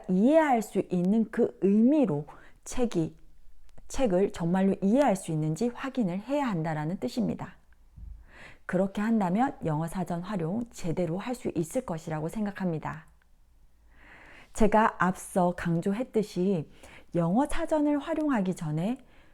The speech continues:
반드시 모르는 단어가 나왔을 때 문맥 안에서 의미를 유추할 수 있는 그런 능력, 힘, 길러 놓아야 합니다.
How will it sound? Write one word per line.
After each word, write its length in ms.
반드시 960
모르는 580
단어가 460
나왔을 540
때 280
문맥 580
안에서 680
의미를 580
유추할 540
수 180
있는 420
그런 320
능력, 600
힘, 240
길러 500
놓아야 480
합니다. 600